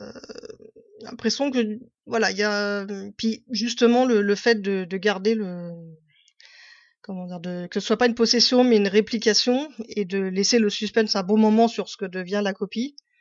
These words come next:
c'est, moi je trouve que c'est, c'est vraiment, euh, très bien joué sur, pour le coup. Enfin voilà, donc c'est un film que j'ai,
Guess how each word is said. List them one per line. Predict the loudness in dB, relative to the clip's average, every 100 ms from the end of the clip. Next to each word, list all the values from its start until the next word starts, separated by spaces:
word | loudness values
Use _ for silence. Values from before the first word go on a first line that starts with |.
| _ _ _ _ _
c'est, | -8 -8 -6 -6 -6 -8 -10 -10 -12 -14 -16 -14 -8
moi | -4
je | -4
trouve | -4
que | -2
c'est, | -2 -2
c'est | -4 -4
vraiment, | -2 -2 -2 -2
euh, | -4 -6
très | -6 -4
bien | -4 -4
joué | -4
sur, | -6 -8 -10 -12 -12
pour | -14
le |
coup. | -8 -8 -10 _ _ _ _ _ _ _ _ _ -16
Enfin | -4 0
voilà, | 2 2 2 0 -4
donc | -6 -6
c'est | -6 -6 -10 -12
un | -12 -14
film | -8 -8
que | -8 -10
j'ai, | -10 -12 -16